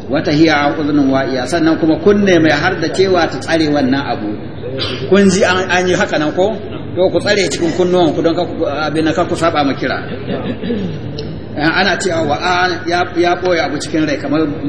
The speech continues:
jikka. Wal iya wal hibzu fil wi'a'i. Kun gane?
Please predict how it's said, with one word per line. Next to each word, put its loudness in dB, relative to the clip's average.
jikka. -4
Wal 0
iya 2
wal -2
hibzu -2
fil 0
wi'a'i. -2
Kun 2
gane? 4